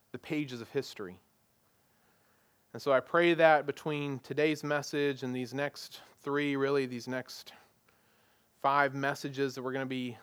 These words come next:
looking at here up until Easter, please, Spirit, open our eyes to see this afresh and anew, to understand it in a way perhaps that we have forgotten, to remind us of what has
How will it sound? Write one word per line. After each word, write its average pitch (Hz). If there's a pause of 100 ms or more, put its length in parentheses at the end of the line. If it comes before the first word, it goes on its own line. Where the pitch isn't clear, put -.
looking 143
at 135
here 135
up 123
until 131
Easter, 127 (1000)
please, 175 (220)
Spirit, 139
open 160
our 127
eyes 135
to -
see 147
this 131 (260)
afresh 147
and 123
anew, 120
to -
understand 139
it 123
in 127
a 123
way 127
perhaps 127
that 127
we 127
have 127
forgotten, 127 (720)
to -
remind 147
us 139
of 135
what 139
has 131